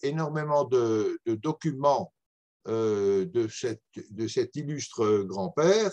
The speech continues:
ou arrière-grand-père, ou même un peu plus loin, et, euh, des documents, euh, qui ont comme vocation essentiellement de diffuser,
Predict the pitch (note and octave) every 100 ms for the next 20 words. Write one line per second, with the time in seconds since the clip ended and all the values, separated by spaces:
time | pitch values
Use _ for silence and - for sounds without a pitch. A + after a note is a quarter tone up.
0 | - A#2+ A2+ A2+ C3+ C3+ A#2 G#2+ G2+ -
1 | F3+ G3 D#3+ B2+ A#2 B2 A#2+ A#2 A2+ A2
2 | - A2 C3+ G#3 C4+ _ - - - -
3 | _ _ C3 C#3+ C#3 - A#2+ A#2+ A#2 A#2
4 | A2 B2+ B2 C3+ - B2 C#3 F3+ G3 F#3
5 | C#3 C3 C3 - D3 C#3+ C#3 A#2+ C#3 B2+
6 | A#2 F3 F3 C#3+ - D#3+ C3+ B2+ - C3
7 | C3 D#3+ F3+ - _ _ A#2 A2+ F3 F#3+
8 | - D3 A#2 C3 D3